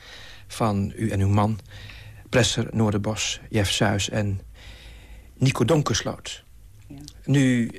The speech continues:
Speaker 1: ehm, heb ik, eh, Jacques Presser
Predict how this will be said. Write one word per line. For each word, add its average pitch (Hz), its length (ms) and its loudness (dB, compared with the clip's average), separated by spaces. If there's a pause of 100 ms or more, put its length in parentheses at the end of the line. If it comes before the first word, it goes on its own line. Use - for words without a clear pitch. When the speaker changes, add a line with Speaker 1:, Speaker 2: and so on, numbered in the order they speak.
(100)
Speaker 1:
ehm, 113 560 -6 (800)
heb 147 300 0
ik, - 320 -2
eh, 110 280 2 (540)
Jacques 120 360 0
Presser 117 400 2